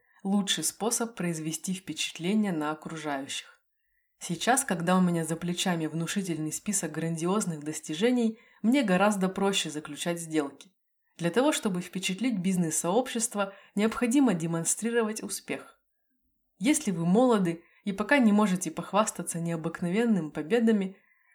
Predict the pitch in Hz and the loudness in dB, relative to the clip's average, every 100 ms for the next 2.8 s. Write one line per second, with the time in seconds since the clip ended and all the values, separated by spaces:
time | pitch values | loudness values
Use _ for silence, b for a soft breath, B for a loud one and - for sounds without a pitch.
0 | B - 240 262 254 320 320 220 254 226 | B 0 4 4 4 4 2 2 2 2
1 | 226 - - 190 170 175 240 269 180 165 | -2 -4 -2 0 0 2 2 2 -4 -4
2 | 160 156 - - - 147 - - | -4 -4 -6 -10 -8 -8 -8 -16